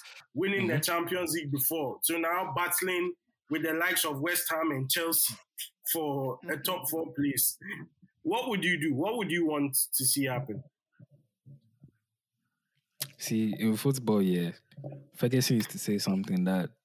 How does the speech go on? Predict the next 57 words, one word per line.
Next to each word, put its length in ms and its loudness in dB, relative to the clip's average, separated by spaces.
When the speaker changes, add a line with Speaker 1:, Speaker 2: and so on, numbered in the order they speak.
Speaker 2:
the 80 2
time 260 8
you're 120 6
supposed 320 2
to 60 4
improve 380 4
is 60 0
the 100 2
time 220 2
that 100 4
you're 100 2
at 140 -4
the 80 -6
top. 240 -6
Liverpool, 320 4
I 80 2
think, 340 2
unfortunately 480 2
Speaker 1:
Mm. 20 -10
Speaker 2:
for 100 2
them, 160 4
they've 220 2
missed 160 2
their 160 2
window. 360 -2
They, 200 0
like, 260 0
this, 200 6
this 200 6
Speaker 1:
Mm. 40 8
Speaker 2:
reminds 340 6
me 100 4
of 100 6
when 320 4
Conte 340 2
won 240 4
the 100 2
league 300 4
with 180 -2
Chelsea, 340 0
yeah? 260 -4
And 100 4
then 120 6
Speaker 1:
Mm. 60 0
Speaker 2:
instead 240 2
of 120 4
Chelsea 280 2
to 120 -4
go 120 0
and 160 6
sign 320 4
Alexandro 880 4
and 260 0
go 80 0
and 180 2
sign, 600 2
um, 340 -4